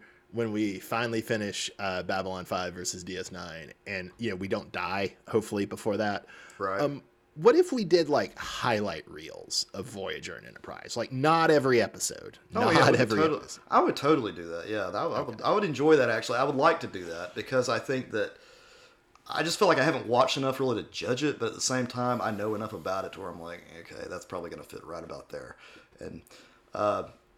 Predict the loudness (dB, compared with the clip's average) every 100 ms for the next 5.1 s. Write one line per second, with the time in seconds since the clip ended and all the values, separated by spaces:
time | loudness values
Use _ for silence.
0 | _ -8 2 4 6 4 4 4 2 0
1 | -2 -2 -6 -6 -6 -10 -10 -8 -6 -6
2 | -8 -8 -8 -8 -8 -8 -10 -10 -8 -8
3 | -8 -8 -10 -12 -12 -12 -12 -12 -14 -14
4 | -16 -16 -16 -10 -6 -6 -6 -8 -10 -12